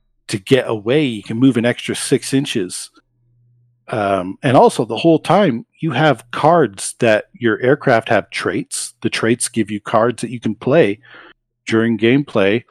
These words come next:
uh, that can sometimes, um, enhance those abilities. For instance, dive away allows you to, uh, uh, add an extra,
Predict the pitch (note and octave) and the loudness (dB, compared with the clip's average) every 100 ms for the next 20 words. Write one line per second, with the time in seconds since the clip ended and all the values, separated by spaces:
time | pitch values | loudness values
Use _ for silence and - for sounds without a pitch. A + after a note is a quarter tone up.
0 | _ _ _ _ - A#2+ A2+ A2+ A2 A#2+ | _ _ _ _ -2 4 6 4 4 2
1 | - - _ - A#2+ A2+ - C3 B2+ B2 | 0 -10 _ -4 -4 0 2 2 4 2
2 | A#2 - _ _ _ _ _ _ _ _ | 2 -4 _ _ _ _ _ _ _ _
3 | _ G#2+ G#2+ G#2 G2 F#2+ G2 - _ _ | _ 0 2 4 2 -2 -8 -12 _ _
4 | _ _ _ - A2 A2 B2+ G3 G2+ - | _ _ _ -8 -6 -2 2 2 0 -4
5 | - - - _ _ _ _ - A2 G2 | -6 -8 -14 _ _ _ _ -2 -2 -2
6 | G#2+ F#2 G2+ - F#2+ G2 G2+ G#2+ G#2+ - | -4 -2 -4 -4 -6 -6 -8 -8 -8 -6
7 | G2+ G2 G2+ G2 F#2+ A2+ B2 G#2 G2+ G#2 | -2 -2 -2 -4 0 2 2 4 2 0
8 | G#2+ G2+ A#2 G#2 G2+ G2 F#2+ - _ _ | -4 -6 -2 -2 0 0 0 -2 _ _
9 | _ _ _ _ _ _ _ _ _ _ | _ _ _ _ _ _ _ _ _ _
10 | - G2+ G2 F2+ F#2+ _ _ _ _ - | -2 0 0 -2 -6 _ _ _ _ -4
11 | G2+ G#2 A2+ G#2+ - _ _ _ _ _ | 0 4 4 2 -6 _ _ _ _ _
12 | _ A#2 A2 A2+ - A#2+ G#2+ G2+ | _ -4 -2 -2 -4 -2 0 0